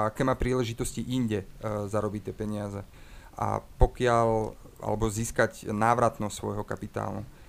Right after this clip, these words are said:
A pokiaľ, e, tu na Slovensku bude také zdanenie, ktoré bude odrádzať od ďalších investícií, tak tá firma pôjde v nejakom takom základnom režime a bude sa snažiť, e, maximalizovať, e, zisk v rámci tej výroby,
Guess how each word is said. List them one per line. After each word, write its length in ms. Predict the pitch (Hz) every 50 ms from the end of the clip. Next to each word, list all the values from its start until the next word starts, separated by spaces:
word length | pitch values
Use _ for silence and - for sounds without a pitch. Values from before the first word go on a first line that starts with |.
| - -
A 140 | - -
pokiaľ, 420 | - - - - - 123 117 117 113
e, 200 | 110 110 107 107 - - - 110 107 107 107 107 107 104
tu 100 | - 127
na 140 | 127 117 110
Slovensku 460 | - - 123 117 117 117 117 - -
bude 240 | 113 110 113 107 104
také 240 | - 107 107 - 127
zdanenie, 800 | 120 113 107 110 110 113 113 110 110 110 110 110 110 110 110 113 - -
ktoré 480 | - - 107 107 107 107 107 104 104
bude 240 | 107 104 107 107 104
odrádzať 540 | 107 107 110 107 117 117 113 110 113 110 110
od 80 | 107 104
ďalších 340 | 110 110 113 - - 113
investícií, 540 | 107 110 110 110 107 - 117 110 - 120 113
tak 160 | 110 - 107 -
tá 80 | -
firma 320 | 117 - 120 117 113 110 104
pôjde 320 | - - 113 113 117 113
v 140 | 110 104 110
nejakom 300 | 110 107 107 - - 110
takom 260 | - 107 104 - 117 113
základnom 540 | 101 107 110 - - 113 110 117 117 110
režime 420 | 110 110 107 104 110 113 113 117 113
a 140 | 113 110 104
bude 160 | 104 110 104
sa 160 | 104 - 117
snažiť, 400 | - - 113 107 104 104 107 104
e, 60 | - - - - - - - - - - - 110
maximalizovať, 960 | 113 113 110 113 - - - 127 120 117 117 117 113 113 110 110 110 107 104 -
e, 80 | - - - 104 104 101 101 104 - - - - - - - 98
zisk 420 | 104 101 107 107 147 156 - - - -
v 260 | - - 110 107 101
rámci 440 | - 110 110 113 120 120 120 - 113
tej 200 | - 120 117 113
výroby, 520 | 104 101 101 104 113 117 120 131 135 135